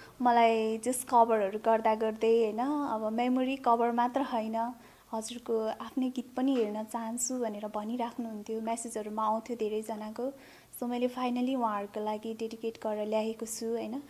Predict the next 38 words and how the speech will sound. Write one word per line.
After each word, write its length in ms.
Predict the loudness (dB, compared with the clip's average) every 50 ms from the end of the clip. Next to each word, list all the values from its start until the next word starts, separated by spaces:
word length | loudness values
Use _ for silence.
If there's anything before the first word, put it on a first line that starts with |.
| -16 -20 -8 0 2
मेरो 100 | 2 4
प्रस्तुति, 800 | 6 6 4 4 4 0 -6 -6 -6 -4 -2 -2 0 0 0 0
मेरो 220 | -2 0 -2 -4 -2 -2
काम 360 | -2 -2 0 0 0 0 -2
पहिलो, 440 | -2 0 2 2 4 4 6 4 6
<laughs> 60 | 8
होइन, 280 | 8 8 8 6 6 6
अब 180 | 6 6 6
एक्ट, 420 | 6 6 6 4 4 2 -2 -4 0
म 180 | 4 4 4
एक्टिङ 380 | 4 4 2 0 0 0 0 2
क्लास 260 | 4 4 4 2 2 0
नि 80 | 0 2
कहिले 240 | 2 2 2 2
गरेँ 300 | 4 2 2 4 4 4
होइन, 300 | 4 2 2 0 -4 -8 -8 -10 -14 -18 -16 -12 -10 -8
यतिकै 360 | -6 -4 -2 0 2 4 4
अब 100 | 4 2
फ्यामिलीहरू, 640 | 2 0 2 2 2 2 0 2 0 0 0 0 -4
साथीभाइहरूले 640 | -2 -2 -2 -2 -2 0 0 0 0 0 -2 0
"ल 140 | 0 0 0 0 2 4
गर, 220 | 4 4 4 4
गर" 260 | 2 2 2 2 2
भनेर 280 | 0 -2 -4 -6 -6 -2
गरेको 420 | 4 4 4 6 4 2 -2 -4
छु। 300 | -6 -6 -4 -4 -4 -4 -4 -8 -14 -18 -18 -14 -6 -2
So 240 | 0 0 0 0 -2 -6 -4
मेरो 240 | 0 2 4 4 4
यो 140 | 4 2 2
प्रस्तुतिलाई 760 | 2 0 0 0 -2 -4 -4 -4 -2 -2 2 4 4 4 4
उहाँहरूले 320 | 2 0 -2 -2 -4 -6
कति 260 | -6 -6 -4 -2 0
रुचाउनुहुन्छ, 680 | 0 0 0 0 2 2 2 2 0 -2 -4 -6 -4 -4
साथ 460 | -4 -4 -4 -6 -8 -2 0 0 0 0
दिनुहोस्, 400 | 0 -2 -4 -2 -2 -2 -4 -4
सल्लाह 360 | -2 -2 0 2 2 0 0
दिनुहोस्, 460 | -2 -4 -6 -4 -4 -4 -4 -4 -4
होइन। 260 | -4 0 0 0 -2